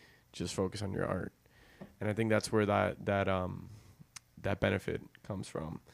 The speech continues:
Now, you're, you're telling me all this, and, and it sounds like you learned a lot. Did you get this,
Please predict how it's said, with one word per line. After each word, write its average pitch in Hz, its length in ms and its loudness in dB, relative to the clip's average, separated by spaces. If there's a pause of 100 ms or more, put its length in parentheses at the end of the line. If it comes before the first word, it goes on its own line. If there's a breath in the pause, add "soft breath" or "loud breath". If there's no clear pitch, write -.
(440 soft breath)
Now, 117 220 8
you're, 131 180 10
you're 127 160 8
telling 151 260 6
me 214 80 4
all 135 140 10
this, 131 160 8
and, 120 100 6
and 107 160 6
it 110 160 6
sounds 120 240 6
like 113 100 6
you 104 80 8
learned 107 240 10
a 95 60 8
lot. 101 340 10
Did 104 140 4
you 123 100 10
get 139 240 6
this, 139 320 6